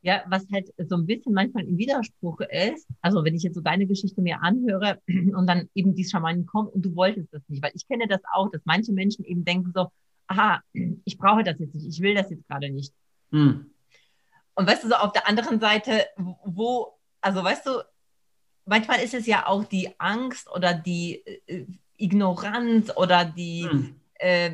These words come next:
Speaker 1: die Geschichte, die wir uns erzählen, wo du sagst, „Nee, geh jetzt weg“, ne? So wie du das
Speaker 2: Mhm.
Speaker 1: mit der Schamanin gesagt hast. Und ich
Speaker 2: Mhm.
Speaker 1: glaube schon, dass manchmal auch so ein bisschen jemand, wenn er da ist und so ein bisschen da bleibt bei
Speaker 2: Mhm.
Speaker 1: einem, dass wir auch diese Veränderung auch,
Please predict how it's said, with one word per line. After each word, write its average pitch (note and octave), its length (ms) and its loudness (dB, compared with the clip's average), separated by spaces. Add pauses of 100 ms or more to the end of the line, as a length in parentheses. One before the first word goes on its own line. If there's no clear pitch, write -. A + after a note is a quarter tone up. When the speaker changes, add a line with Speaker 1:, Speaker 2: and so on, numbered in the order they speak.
Speaker 1:
die F3 160 -4
Geschichte, A#3 460 -2
die G3+ 100 -4
wir G#3 140 -4
uns G3+ 100 -8
erzählen, G3+ 400 -4
wo F#3 80 -4
du F3+ 60 -4
sagst, F#3 240 -2
„Nee, G3 140 2
geh G3 200 2
jetzt G3+ 240 0
weg“, F3 260 -2
ne? F#3 140 -4
So G3+ 160 -4
wie G3 60 -2
du - 80 -4
das C#3+ 160 6
Speaker 2:
Mhm. D3 80 6
Speaker 1:
mit D3 140 4
der - 40 -10
Schamanin F3 460 0
gesagt C#3+ 360 -8
hast. D3 160 -8 (320)
Und F3+ 160 0
ich C#3 80 4
Speaker 2:
Mhm. D#3 40 2
Speaker 1:
glaube A3 240 -2
schon, B3+ 200 -6
dass - 160 -4
manchmal G#3 400 0
auch F#3+ 180 -2
so G3+ 100 -6
ein F#3 120 0
bisschen A3 560 -2
jemand, G3 420 2
wenn F3+ 140 0
er F3 80 -4
da F#3+ 280 0 (140)
ist F#3 460 -4
und F3+ 140 -4
so F#3 80 0
ein F3 100 0
bisschen G3+ 320 -2
da F3+ 160 2
bleibt F#3+ 720 0
bei E3+ 160 0
Speaker 2:
Mhm. D#3 60 2
Speaker 1:
einem, F#3 440 2 (540)
dass G3 220 2
wir F#3+ 160 2
auch F3+ 100 0
diese G3+ 220 -4
Veränderung F#3 640 0
auch, E3+ 240 -6